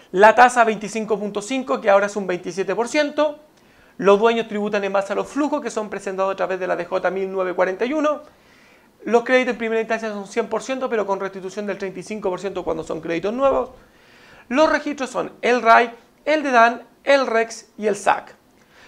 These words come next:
Los anexos que, que tiene que construir un régimen B son anexo dos, el registro de renta empresariales, anexo cuatro, que es la renta líquida bajo régimen B, anexo número cinco, los excesos de retiro. La D J, mil novecientos veintiséis,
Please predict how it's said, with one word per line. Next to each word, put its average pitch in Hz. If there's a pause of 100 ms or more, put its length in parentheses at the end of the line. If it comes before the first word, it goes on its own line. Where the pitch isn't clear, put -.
(100)
Los 247
anexos 277
que, 233
que 220
tiene 220
que 214
construir 208
un 196
régimen 202
B 262
son 160 (360)
anexo 175
dos, 285 (500)
el 156
registro 165
de 160
renta 160
empresariales, 247 (300)
anexo 165
cuatro, 208
que 175
es 156
la 151
renta 160
líquida 160
bajo 151
régimen 196
B, 285 (300)
anexo 220
número 208
cinco, 220
los 202
excesos 185
de 180
retiro. - (920)
La 254
D 277
J, 320
mil 208
novecientos 208
veintiséis, 269